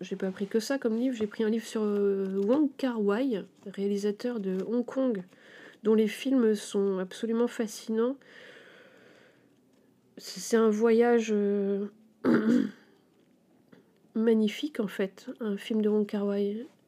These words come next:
Et au cinéma, là, de Sète, ils font une rétrospective, là, donc toutes les semaines, ils passent un film de Wong Kar-wai, donc il faut absolument que j'y aille, il faut que j'aille au cinéma, que j'arrive à me dire, je me sépare de mon chien et de mon mari pendant deux heures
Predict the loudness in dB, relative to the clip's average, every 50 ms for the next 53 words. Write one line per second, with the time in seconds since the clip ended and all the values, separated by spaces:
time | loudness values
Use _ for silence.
0 | _ _ _ -20 -20 -20 -20 _ _ 2 4 6 6 6 6 4 0 0 2 4
1 | 4 4 4 4 2 2 0 0 0 0 0 0 0 0 -2 -2 -6 -8 -6 -6
2 | -4 0 2 2 2 4 2 -2 -2 -2 -4 -4 -2 -4 -6 -6 -6 -12 -10 -10
3 | -8 -6 -4 -2 0 0 0 0 -2 -4 -6 -2 -2 -2 -2 0 -2 0 0 2
4 | 0 -2 -2 -6 -8 -8 -6 -6 -6 -6 -4 -2 0 2 2 2 2 0 0 -2
5 | -2 0 0 0 0 0 0 0 0 -2 -4 -8 -8 -8 -4 -2 0 0 0 -2
6 | -4 -6 -2 0 0 0 0 0 -2 -4 -6 -6 -4 -4 -2 0 0 0 -2 -4
7 | -8 -8 -6 -4 -2 0 0 0 0 -2 -4 -12 -20 -20 -20 -20 -20 -20 -20 -20
8 | -20 _ _ _ _ -2 -2 -2 -2 0 4 6 6 8 6 6 2 0 -2 _
9 | -2 -2 0 2 4 4 4 4 4 4 4 2 2 -2 -2 0 2 2 2 2
10 | 0 -4 -4 -2 0 0 0 0 0 0 0 0 -2 -2 -2 0 2 2 2 0
11 | 0 0 2 4 6 6 6 6 6 4 4 2 2 2 2 2 2 2 2 2
12 | 2 0 0